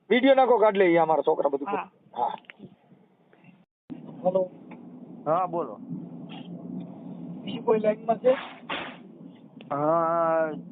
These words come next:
Speaker 3: વ્યવસ્થામાં તો ઈ આ ફોટા જે તમને નાખ્યા ને બીજા,
Speaker 1: હા.
Speaker 3: ઈ અને આ રેકોર્ડિંગ નાખ્યા, જે વાત થયેલી છે ઈ.
Speaker 1: હા, ઈ તો પણ વોઇસ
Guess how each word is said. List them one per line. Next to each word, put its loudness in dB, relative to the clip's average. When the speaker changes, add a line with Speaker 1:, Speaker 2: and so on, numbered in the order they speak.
Speaker 3:
વ્યવસ્થામાં 0
તો -6
ઈ 0
આ 0
ફોટા 0
જે -2
તમને -6
નાખ્યા -2
ને -8
બીજા, -4
Speaker 1:
હા. 4
Speaker 3:
ઈ 2
અને -4
આ 0
રેકોર્ડિંગ -4
નાખ્યા, -2
જે -2
વાત 2
થયેલી -4
છે -12
ઈ. -10
Speaker 1:
હા, 6
ઈ -2
તો -4
પણ 2
વોઇસ 2